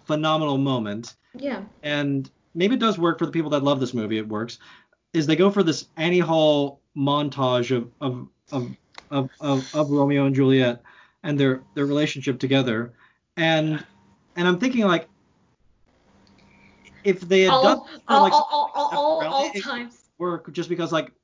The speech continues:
Speaker 1: I have, I have fallen in love with these, this couple, and, like, this would just be a double big mega punch, but it doesn't work because it's just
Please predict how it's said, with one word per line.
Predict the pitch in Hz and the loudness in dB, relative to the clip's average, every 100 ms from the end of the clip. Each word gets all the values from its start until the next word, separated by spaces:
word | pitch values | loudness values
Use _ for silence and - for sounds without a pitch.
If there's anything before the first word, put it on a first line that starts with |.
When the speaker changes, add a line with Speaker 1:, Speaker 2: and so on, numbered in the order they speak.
| - | -6
Speaker 1:
I | 165 | -2
have, | 156 135 - _ _ _ _ - | -2 -6 -14 _ _ _ _ -4
I | 165 | -2
have | 156 131 | -2 -4
fallen | 160 175 170 | -4 -2 -2
in | 156 | -2
love | 143 151 170 | -2 0 0
with | 151 139 | -2 0
these, | 135 131 - - | 0 -2 -8 -8
this | - | -8
couple, | - 202 - 123 175 | -2 -4 -2 -4 -4
and, | 156 131 127 123 - - | -4 -4 -4 -8 -12 -10
like, | 143 127 | -8 -4
this | 139 | -4
would | 143 143 - _ _ _ 165 | -2 -4 -6 _ _ _ -14
just | 139 | -2
be | 160 | 0
a | 139 | 0
double | 117 151 151 139 | 2 2 2 0
big | 123 151 147 127 _ _ _ _ _ - - | -2 -4 -4 -8 _ _ _ _ _ -20 -6
mega | 139 165 165 | -2 0 0
punch, | 131 127 131 | -2 -4 -4
but | - 135 - _ - _ _ _ _ _ - | -2 -4 -6 _ -20 _ _ _ _ _ -4
it | 151 | 2
doesn't | 185 208 202 143 | 2 2 0 0
work | 208 202 | -2 -2
because | 160 156 151 | -4 -6 -4
it's | |
just | 151 147 - | -8 -10 -14